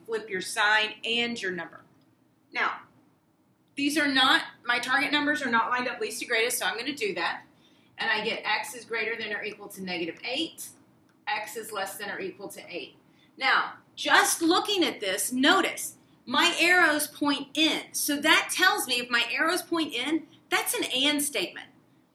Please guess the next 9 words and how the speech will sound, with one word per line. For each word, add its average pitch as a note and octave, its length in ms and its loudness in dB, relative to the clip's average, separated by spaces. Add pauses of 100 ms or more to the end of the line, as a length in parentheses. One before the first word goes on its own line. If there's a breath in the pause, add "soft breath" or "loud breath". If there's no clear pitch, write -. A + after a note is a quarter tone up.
(400)
I D4+ 180 6
do E4+ 140 8
not F#4 240 8
write G4+ 280 8
an E4 80 6
and B3 200 2
statement G#3+ 440 -4
like F#3 220 -6
that, D#3 320 2